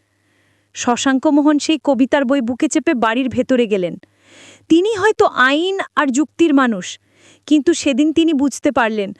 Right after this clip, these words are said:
তার কাছে হয়তো জীবনের সব উত্তর নেই। অক্ষরের দায় হয়তো পেটের ভার জোগায় না, কিন্তু তার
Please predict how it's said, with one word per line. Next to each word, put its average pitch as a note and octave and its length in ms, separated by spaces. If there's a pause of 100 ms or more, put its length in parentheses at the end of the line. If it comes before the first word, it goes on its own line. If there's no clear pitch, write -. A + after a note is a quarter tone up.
(300)
তার C4+ 220
কাছে E4 300
হয়তো D#4+ 260
জীবনের D4+ 420
সব C#4 380
উত্তর F4+ 360
নেই। C#4 260 (760)
অক্ষরের F4 640
দায় D4 200
হয়তো D4+ 280
পেটের D4+ 340
ভার A3+ 300
জোগায় F4 340
না, A#3+ 120 (600)
কিন্তু C#4+ 240
তার D4+ 160